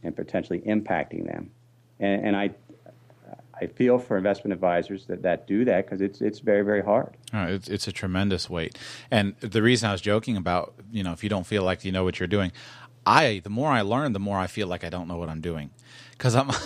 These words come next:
Speaker 2: <laughs> I'm always learning something new and all of a sudden recognizing, "Wow, that's a tire-, entirely new concept." And then the more you know, the more, it seems like the more you re-, recognize you don't know.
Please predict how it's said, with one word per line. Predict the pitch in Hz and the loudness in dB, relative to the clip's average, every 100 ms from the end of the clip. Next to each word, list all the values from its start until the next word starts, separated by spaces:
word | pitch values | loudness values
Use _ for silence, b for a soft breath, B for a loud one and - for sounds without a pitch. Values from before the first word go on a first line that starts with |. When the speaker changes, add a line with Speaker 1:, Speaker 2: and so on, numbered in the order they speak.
| - - | 0 0
Speaker 2:
<laughs> | - - - 131 | -4 -16 -2 2
I'm | 147 | 2
always | 143 160 180 160 120 110 | 6 8 10 10 8 4
learning | 123 143 120 | 2 2 0
something | 120 107 104 101 | -2 -2 -2 2
new | 123 156 113 | 2 4 4
and | 101 | 6
all | 110 | 6
of | 117 | 6
a | 110 | 4
sudden | - 131 127 | 4 2 4
recognizing, | 101 95 95 95 92 92 87 | 2 0 -2 -4 -2 -4 -2
"Wow, | 107 131 85 65 67 - 98 101 | 4 4 4 0 -6 -10 -14 -2
that's | 110 147 | 0 0
a | - | -4
tire-, | - 110 104 | -6 0 0
entirely | 101 98 107 104 95 90 | -2 -4 -2 0 -2 -4
new | 92 90 | -6 -6
concept." | 78 101 120 127 76 - 107 | -6 -4 -4 -4 -8 -6 2
And | 110 | 4
then | 117 107 B B B _ | 4 2 B B B _
the | 110 | 2
more | 117 143 | 6 6
you | 143 117 | 6 6
know, | 113 139 123 | 6 6 6
the | 104 | 4
more, | 104 110 | 2 0
it | 110 117 | -2 -4
seems | 131 120 | 0 2
like | 113 107 | 2 2
the | |
more | 113 113 | 2 4
you | 110 | 4
re-, | 104 110 | 6 4
recognize | 110 110 117 104 98 87 | 4 0 0 -2 -2 -4
you | 95 | -4
don't | 104 110 - | 0 0 -2
know. | 82 69 | -8 -10